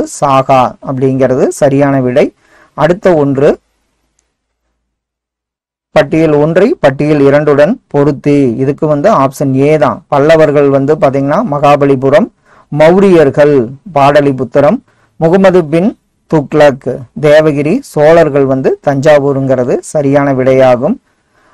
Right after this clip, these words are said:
ரயத்வாரி முறையில் யாருடன் ஒப்பந்தம் செய்து கொள்ளப்பட்டது? யாருடன் பாத்தீங்கன்னா, ஜமீன்தாரர்கள்ங்கிறது தான் சரியான விடையாகும். தல சுயாட்சி முறையின் தந்தை என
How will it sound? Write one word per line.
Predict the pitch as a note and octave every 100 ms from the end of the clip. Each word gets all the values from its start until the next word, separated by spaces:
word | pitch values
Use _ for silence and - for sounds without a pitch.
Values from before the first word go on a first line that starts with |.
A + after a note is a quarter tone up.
| _
ரயத்வாரி | E3 F#3+ C4 B3+ G#3 F#3+ E3 D3
முறையில் | C#3+ E3+ D#3+ B3+ -
யாருடன் | C#3+ D3 G3 G3+ E3 G3 -
ஒப்பந்தம் | C#3+ D#3+ F3+ F3+ G#3
செய்து | - D3 D3 D#3
கொள்ளப்பட்டது? | C#3+ C3 B2+ C3 A#2+ B2 B2+ C3+ C3 B2 A3 C3+
யாருடன் | B2+ C#3+ C#3+ C#3+ C#3
பாத்தீங்கன்னா, | C3+ C3+ D#3+ A3 C#3+
ஜமீன்தாரர்கள்ங்கிறது | C3 D#3 D#3+ C#3+ C3+ C3+ C3+ B2 B2+ C3 B2+ B2
தான் | B2 C3 C#4
சரியான | - C#3+ C#3 C#3 C#3 B3+
விடையாகும். | E3+ C3+ C#3 C3+ A#2+ D3 B3+ _ _ _ _ _
தல | - F#3 B3+
சுயாட்சி | B3 G3 F3+ E3+ - D#3
முறையின் | D3 D#3 D#3 F#3+ C#4 -
தந்தை | D3+ F3 F#3+ G#3
என | F#3